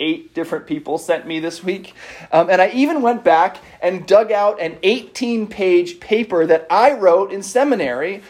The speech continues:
comparing the Palm Sunday procession to Jesus' procession from the temple courtyard to Golgotha with the cross and the Roman triumphal processions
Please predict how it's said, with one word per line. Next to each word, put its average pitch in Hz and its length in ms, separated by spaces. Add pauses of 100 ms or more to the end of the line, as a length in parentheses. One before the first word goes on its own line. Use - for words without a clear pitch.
(120)
comparing 233 600
the 214 60
Palm 214 400
Sunday 190 360
procession 160 800 (300)
to 170 120
Jesus' 226 580
procession 175 800 (180)
from 226 720 (840)
the 185 500
temple 180 380
courtyard 165 520
to 208 460
Golgotha 170 600
with 151 160
the 156 80
cross 139 580 (100)
and 180 400
the 160 140
Roman 180 540
triumphal 180 480
processions 143 800